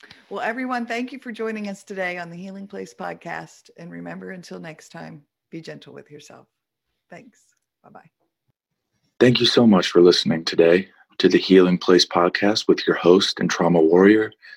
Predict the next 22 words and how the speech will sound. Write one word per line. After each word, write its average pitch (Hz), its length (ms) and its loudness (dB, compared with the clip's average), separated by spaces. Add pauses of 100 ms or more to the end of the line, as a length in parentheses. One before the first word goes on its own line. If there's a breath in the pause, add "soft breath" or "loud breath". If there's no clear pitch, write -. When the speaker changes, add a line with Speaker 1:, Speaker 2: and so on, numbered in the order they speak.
(140)
Speaker 2:
Terry 85 240 2
Wellbrock. 98 460 0 (960 loud breath)
If - 120 -4
you 98 80 8
enjoyed 101 340 6
this - 180 0
episode 113 480 0 (520 loud breath)
and 95 80 2
want 90 160 0
to 87 100 0
learn 87 220 0
more 107 440 0
about 87 220 -4
Terry, 90 480 0 (340)
her 90 160 -2
mission, 104 500 -4 (400 loud breath)
and 90 120 0
the 92 40 2
Hope 120 240 -4
for - 160 -2
Healing 104 300 4
journey 98 420 2